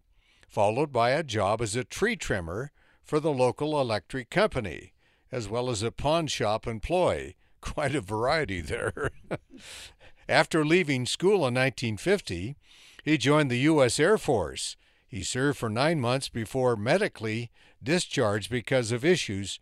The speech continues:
with his back. Upon his return in nineteen fifty-two,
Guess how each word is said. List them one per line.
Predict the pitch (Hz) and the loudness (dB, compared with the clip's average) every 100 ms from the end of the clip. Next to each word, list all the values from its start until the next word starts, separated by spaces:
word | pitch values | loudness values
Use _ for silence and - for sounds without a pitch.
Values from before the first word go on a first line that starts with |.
| _ | _
with | - 113 | -8 -4
his | 117 90 | -4 0
back. | 120 131 78 - - _ _ _ _ _ - | 2 4 2 -4 -18 _ _ _ _ _ -6
Upon | 147 - 202 247 | -4 4 6 6
his | 208 175 | 4 2
return | 147 - 151 143 | 0 2 2 2
in | 123 | 2
nineteen | 131 - 120 110 | 2 0 -4 -4
fifty-two, | - 123 - 95 - 160 107 98 | -2 -4 -4 -6 0 2 2 -2